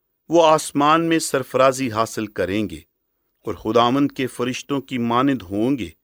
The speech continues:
اور پرزور طریقے سے کہتے ہیں کہ انہوں نے موت اور پتال سے عہد و پیمان کر لیے ہیں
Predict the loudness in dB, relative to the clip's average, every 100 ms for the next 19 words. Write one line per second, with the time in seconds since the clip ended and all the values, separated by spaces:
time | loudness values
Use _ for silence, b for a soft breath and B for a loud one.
0 | _ _ _ _ -6 -2 0 0 2 2
1 | 0 -2 -4 -4 -2 -2 -2 -8 -6 -10
2 | -6 -2 -2 -4 -16 _ _ _ _ _
3 | -2 -2 2 2 4 2 2 2 2 0
4 | 2 2 2 0 -2 -4 -4 -2 -2 2
5 | 2 2 0 -6 -4 -4 -4 -4 -2 -2
6 | 0 0 0 -2 -2 -2 -2 -4 -4 -4